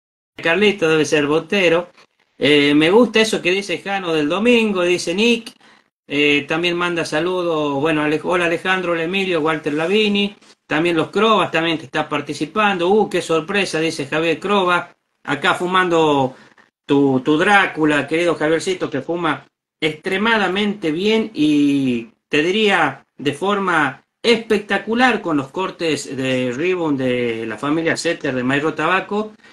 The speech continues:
Se carga perfectamente, quema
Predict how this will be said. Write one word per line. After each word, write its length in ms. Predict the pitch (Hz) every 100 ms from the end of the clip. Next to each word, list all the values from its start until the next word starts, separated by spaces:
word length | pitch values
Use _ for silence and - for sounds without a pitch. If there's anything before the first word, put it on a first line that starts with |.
| - -
Se 220 | 131 127
carga 680 | 165 165 156 143 127 120 - - _
perfectamente, 1120 | - 147 147 185 180 147 180 202 196 208 208 - -
quema 380 | 165 165 139